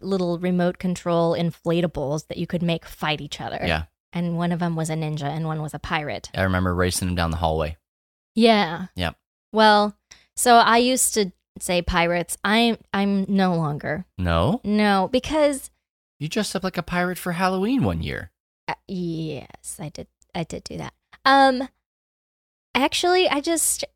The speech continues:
Speaker 1: I'm like, pirates are real, and pirates are really <laughs> bad. And pirates, not only is there, like, human trafficking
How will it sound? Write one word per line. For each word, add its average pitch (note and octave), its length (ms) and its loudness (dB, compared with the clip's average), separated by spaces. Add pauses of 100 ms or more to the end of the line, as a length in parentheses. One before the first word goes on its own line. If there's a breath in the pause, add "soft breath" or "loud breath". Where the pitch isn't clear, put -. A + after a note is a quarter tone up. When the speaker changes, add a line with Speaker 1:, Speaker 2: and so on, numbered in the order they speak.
(360)
Speaker 1:
I'm A#3 120 -8
like, C#4+ 260 -8
pirates E4 480 0
are E4+ 120 2
real, A#3 600 2
and A3+ 220 0
pirates F4+ 500 2
are F4+ 200 4
really D4+ 520 2
<laughs> - 80 -6
bad. D4+ 680 4 (560 loud breath)
And C#4+ 200 -2
pirates, A4+ 640 4 (160 soft breath)
not D#4 220 2
only A4 640 2
is C#4+ 200 0
there, A#3+ 220 4
like, F#3+ 320 -2 (360)
human F#3 440 0
trafficking A4 1040 0